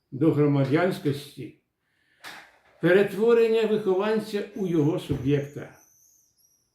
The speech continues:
Вихованець повинен бути суб'єктом громадянськості. Ще раз наголошу,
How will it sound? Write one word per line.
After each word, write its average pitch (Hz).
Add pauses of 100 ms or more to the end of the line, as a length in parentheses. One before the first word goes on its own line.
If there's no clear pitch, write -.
(880)
Вихованець 147
повинен 151
бути 127
суб'єктом 151
громадянськості. 135 (1200)
Ще 185
раз 151
наголошу, 123